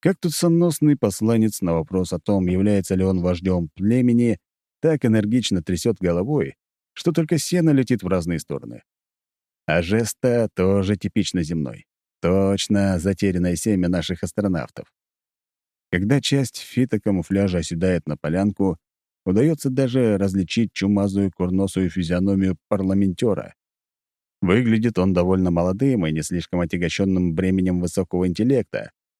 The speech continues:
поэтому, склоняясь к тому, что версия Варга верна, отправили кого не жалко. Может, он ещё и хуже всех метал коровьи лепёхи,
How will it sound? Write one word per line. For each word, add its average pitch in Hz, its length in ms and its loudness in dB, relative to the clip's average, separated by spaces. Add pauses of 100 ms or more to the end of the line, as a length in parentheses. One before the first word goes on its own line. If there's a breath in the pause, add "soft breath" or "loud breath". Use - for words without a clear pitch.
(160)
поэтому, 160 360 2
склоняясь 120 480 0
к - 80 -20
тому, 104 300 0
что - 160 -6
версия 85 440 -2
Варга 101 420 0
верна, 110 580 -2 (560)
отправили 180 580 0
кого 85 300 0
не 90 140 0
жалко. 65 500 -8 (420)
Может, 85 300 -2
он 90 140 0
ещё 87 240 -2
и 87 100 0
хуже 92 320 0
всех 107 320 -4
метал 131 440 0
коровьи 120 420 2
лепёхи, 113 640 -2